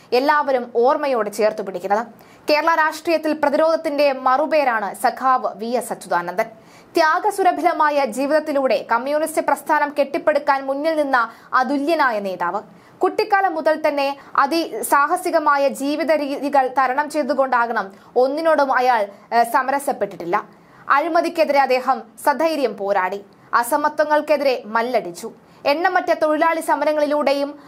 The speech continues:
ഐതിഹാസികമായ പുന്നപ്ര വയലാർ സമരത്തിലൂടെയും എല്ലാം അദ്ദേഹം കേരള ജനതയുടെ മനസ്സിൽ ഇപ്പോഴും ഇടം നേടിയിരിക്കുകയാണ്. പൊതുരംഗത്ത് നിന്ന് വിട്ടുനിൽക്കുമ്പോഴും അദ്ദേഹത്തിന്റെ ആ ശൂന്യത ഇന്നും നന്നായി തന്നെ കേരള ജനതയ്ക്കറിയാം.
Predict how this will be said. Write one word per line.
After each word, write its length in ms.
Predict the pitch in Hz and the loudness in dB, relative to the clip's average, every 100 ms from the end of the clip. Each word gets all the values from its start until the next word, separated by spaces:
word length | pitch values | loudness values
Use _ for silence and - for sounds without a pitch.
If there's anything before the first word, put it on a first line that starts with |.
| - | 0
ഐതിഹാസികമായ 920 | 240 294 320 302 302 311 311 294 277 | 2 2 0 0 -2 0 0 2 0
പുന്നപ്ര 460 | 269 294 285 339 320 | 0 -4 -4 -2 0
വയലാർ 340 | 302 285 285 | 2 2 2
സമരത്തിലൂടെയും 840 | 277 285 262 277 262 277 262 277 247 | 0 -2 0 -2 -2 0 0 0 0
എല്ലാം 340 | 262 262 202 - - | 0 0 -2 -12 -4
അദ്ദേഹം 380 | 233 262 277 262 285 | 0 2 2 -2 0
കേരള 260 | 277 294 | 0 0
ജനതയുടെ 680 | 285 277 269 269 262 240 220 - 226 | 0 0 0 0 0 0 -2 -8 -2
മനസ്സിൽ 520 | 240 254 277 269 - | -2 -2 -2 -4 -4
ഇപ്പോഴും 500 | 240 240 294 277 247 - | -6 0 2 4 0 -2
ഇടം 260 | 240 247 240 | 0 0 0
നേടിയിരിക്കുകയാണ്. 920 | 214 208 208 202 185 170 170 226 - - - - - - | -2 -2 -4 -4 -6 -4 -4 -4 -6 -20 -20 -20 -4 0
പൊതുരംഗത്ത് 500 | 349 392 415 415 370 | 0 0 0 0 0
നിന്ന് 320 | 349 330 247 | 0 0 0
വിട്ടുനിൽക്കുമ്പോഴും 960 | 294 302 339 311 302 320 294 277 247 | -2 -2 -2 -2 -2 0 2 2 0
അദ്ദേഹത്തിന്റെ 480 | 247 262 294 311 302 | 0 0 0 -2 0
ആ 80 | 285 | 0
ശൂന്യത 460 | 277 294 277 277 262 262 - | -2 -4 -2 2 2 0 -4
ഇന്നും 400 | 277 294 311 302 | -6 -2 -2 -2
നന്നായി 480 | 240 254 262 285 302 294 | -2 -2 -2 -2 -2 -2
തന്നെ 220 | 247 226 220 | -4 -4 -2
കേരള 240 | 254 240 | 0 2
ജനതയ്ക്കറിയാം. 760 | 220 202 185 180 180 214 - - | 0 -4 -8 -6 -4 -4 -8 -20